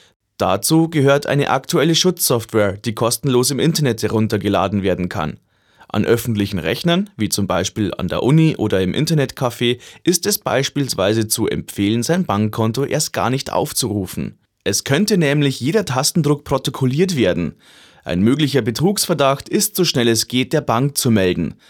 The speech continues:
Außerdem sollte man sich sofort eine Sicherung des Festplatteninhalts erstellen.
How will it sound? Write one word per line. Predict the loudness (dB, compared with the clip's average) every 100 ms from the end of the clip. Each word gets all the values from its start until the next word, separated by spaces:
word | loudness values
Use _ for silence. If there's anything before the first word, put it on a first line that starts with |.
| -20 -4
Außerdem | -2 0 0 2 2 2 -2
sollte | -2 0 2 2
man | 2
sich | 2 0
sofort | -2 -2 2 2 2
eine | 0 2
Sicherung | 2 0 2 0 2
des | 0
Festplatteninhalts | 0 -2 -2 -2 -2 0 2 2 0
erstellen. | -2 -2 0 0 -2